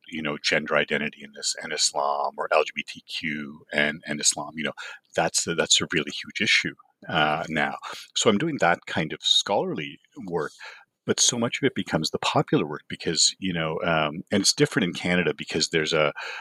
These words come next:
I think, a larger and a more integrated population. I mean, you mentioned, uh, uh, doing your work in, in Calgary, and it's these funny kinds of moments. Like, you know, if, if you told me in nineteen ninety that, you know, there's a Canadian city who's gonna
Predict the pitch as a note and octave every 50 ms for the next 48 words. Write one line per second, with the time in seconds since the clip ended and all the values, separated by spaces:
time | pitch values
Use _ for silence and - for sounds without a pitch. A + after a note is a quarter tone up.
0 | - - - - E2+ - - - D#2+ D2+ D#2 D#2 D#2+ D#2 D2+ - - E2 D#2 D#2
1 | D#2 D#2 D2+ D#2 D#2 D2+ D#2 D#2 D2+ D#2+ - - - E2+ E2 - - - E2+ D#2
2 | D2 D2+ - D2+ D2 - - - - - - D#2+ - - E2 D#2 E2 D#2+ - -
3 | D2+ D2+ D2+ E2 D#2+ D#2+ E2 E2 D#2 D2 - - E2 D#2 D2 - D2+ - E2+ E2+
4 | D#2+ D2+ D2+ D#2 D#2+ - - D#2+ D#2 D#2 D2+ - D#2 D2 D2+ D#2 D2+ D2+ D#2 D2+
5 | - - - D2+ D#2 - D#2 D2+ D2 D2 C#2+ - - - F2+ F#2+ G#2 - - E2
6 | D2+ D2 - - - - - - - - - - F#2+ D#2+ D#2 - - - - -
7 | - E2+ D#2+ D2+ - - D#2 C#2+ - - D#2 E2 E2+ E2+ D#2 - E2 - - -
8 | D#2+ D2+ D2 - F2 E2+ - - - - - - - E2+ D#2 D#2 - D#2+ D2+ D2+
9 | D#2 D#2 D2 - - - D2 D2 D2+ D#2 D#2+ D#2 - D2 C#2+ - - - - -
10 | - - - - _ _ - D#2 D2 - _ - F2 D#2+ D2+ D2 C#2+ D2 D2 -
11 | - - - D#2+ D#2 D2 D2 D2+ C#2+ C#2 - - E2 D2 D2 D2+ C#2+ C#2 - E2
12 | D#2 - - D2 D2